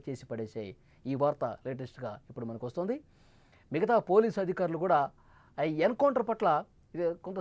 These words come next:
సానుకూలంగానే స్పందిస్తున్నారు. అలాంటి వ్యక్తులు సమాజంలో ఉండటానికి వీల్లేదు. అక్కడ స్థానిక ప్రజానీకం కూడా ఎక్కడైతే అన్నాడీఎంకే ఎమ్మెల్యేకి సంబంధించినటువంటి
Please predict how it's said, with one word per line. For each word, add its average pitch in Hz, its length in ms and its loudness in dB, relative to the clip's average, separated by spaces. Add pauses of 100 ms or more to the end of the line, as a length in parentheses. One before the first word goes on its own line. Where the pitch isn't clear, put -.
సానుకూలంగానే 214 640 2
స్పందిస్తున్నారు. 156 520 -6 (380)
అలాంటి 254 440 2
వ్యక్తులు 220 360 4
సమాజంలో 196 560 -2
ఉండటానికి 170 460 -4
వీల్లేదు. 127 340 -2 (320)
అక్కడ 143 220 -4
స్థానిక 214 320 2 (100)
ప్రజానీకం 233 520 0
కూడా 131 160 2 (440)
ఎక్కడైతే 226 440 4 (380)
అన్నాడీఎంకే 214 560 6 (140)
ఎమ్మెల్యేకి 269 500 4
సంబంధించినటువంటి 208 840 -2